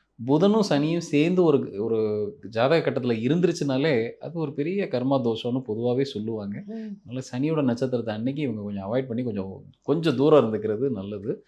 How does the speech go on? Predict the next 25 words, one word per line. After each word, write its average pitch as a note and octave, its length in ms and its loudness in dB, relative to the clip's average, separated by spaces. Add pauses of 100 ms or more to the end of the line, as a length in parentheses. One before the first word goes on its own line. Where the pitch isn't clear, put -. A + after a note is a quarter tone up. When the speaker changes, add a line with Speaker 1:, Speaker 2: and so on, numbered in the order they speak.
(220)
Speaker 2:
ஓகே. G#2 40 -16
Speaker 1:
அது A2 200 -2
இவங்களை A2 320 -2
பெரும்பாரியா D3 500 4
நிறைய C3 260 4
விஷயங்கள்ல A#2+ 400 0
காப்பாத்தும். G#2+ 540 -4
Speaker 2:
காப்பாத்தும். - 380 -20
Speaker 1:
அன்னைக்கு B2+ 320 -2
எந்த A#2 120 0
விஷயம் A#2 240 -6
தொடங்காம G#2 360 -10
இருக்கிறது G2+ 320 -14
ரொம்ப, G2+ 220 -18
ரொம்ப G#2+ 200 -20
நல்லது. F#2+ 260 -20 (100)
Speaker 2:
அருமை. G3+ 500 -8
இப்ப A#3 220 0
இவங்க C4+ 280 0
வந்து, A#3 460 0
ஏன்னா A3 280 -2
புதன்னாலே B3+ 480 2
பச்சை C4+ 460 -2
தன்மையுடைய G#3+ 560 -2
விஷயங்கள். G3 540 -6